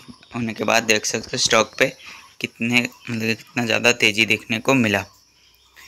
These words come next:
तो सबसे पहला अभी support इसका फॉलो कर सकते हो जो काफ़ी ज़्यादा strong है, वो है टू पॉइंट फ़ोर्टी है। और resistance अगर देखा जाए तो सबसे पहला resistance follow कर सकते हो थ्री पॉइंट ज़ीरो ज़ीरो, और इसका अगर breakout होता है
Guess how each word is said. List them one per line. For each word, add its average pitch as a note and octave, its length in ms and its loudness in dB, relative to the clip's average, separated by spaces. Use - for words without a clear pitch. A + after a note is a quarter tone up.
तो A#2 80 -12
सबसे - 320 -2
पहला A#2+ 320 2
अभी A#2+ 160 0
support A#2 380 2
इसका A#2+ 240 -2
फॉलो A#2 260 4
कर A2 140 0
सकते - 340 -2
हो A2+ 60 -2
जो A2+ 200 2
काफ़ी A2+ 300 0
ज़्यादा A2 260 0
strong A#2 460 2
है, B2 120 2
वो A2 240 0
है A#2+ 160 2
टू A2+ 120 -6
पॉइंट A2+ 300 -2
फ़ोर्टी A#2 400 -4
है। C3 120 2
और A#2 120 -8
resistance A#2 680 2
अगर B2 220 2
देखा A#2 300 0
जाए C3 240 0
तो A#2+ 160 -2
सबसे A#2+ 360 -2
पहला A#2 320 2
resistance A#2 580 0
follow C#3 200 2
कर A#2 160 0
सकते - 360 -2
हो C3 140 2
थ्री A#2 300 -2
पॉइंट A#2 400 2
ज़ीरो A#2+ 300 4
ज़ीरो, A#2+ 380 -2
और A2 220 2
इसका A2+ 280 0
अगर A2 200 2
breakout A2 500 2
होता A#2 240 0
है B2+ 160 -2